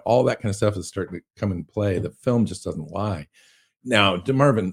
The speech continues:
Leal is a great player on tape, and the, but there's just a difference to me in, in a, in the fight and the, the, the quality of opponents and so forth. Um, Texas A and M versus Jordan Davis is the man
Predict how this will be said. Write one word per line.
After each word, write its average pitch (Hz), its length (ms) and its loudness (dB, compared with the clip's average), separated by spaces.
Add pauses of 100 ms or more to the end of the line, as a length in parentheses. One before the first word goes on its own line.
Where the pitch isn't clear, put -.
Leal 123 460 2
is 92 260 0
a 95 60 -2
great 107 360 2
player 120 300 4
on 85 140 -2
tape, 117 400 0
and 92 120 -2
the, 92 120 -10 (100)
but 104 200 -2 (100)
there's 101 240 0
just 147 200 -2
a 170 120 -4 (120)
difference 110 500 -4
to - 100 -6
me 82 260 -4 (240)
in, 98 300 2
in 98 160 0
a, 87 160 -2 (120)
in 95 200 0
the 87 80 0
fight - 760 -2
and 87 340 -4
the, 85 420 -2 (640)
the, 98 140 0
the 95 180 -4
quality 101 420 2
of 87 120 0
opponents 92 500 -2
and - 100 -12
so 85 140 -4
forth. - 300 -8 (180)
Um, 87 320 -8
Texas 95 420 -4
A 92 60 -2
and 87 180 -2
M 113 400 6 (480)
versus 87 600 2
Jordan 95 320 2
Davis 87 400 2
is 95 260 0
the 90 120 -2
man 85 680 0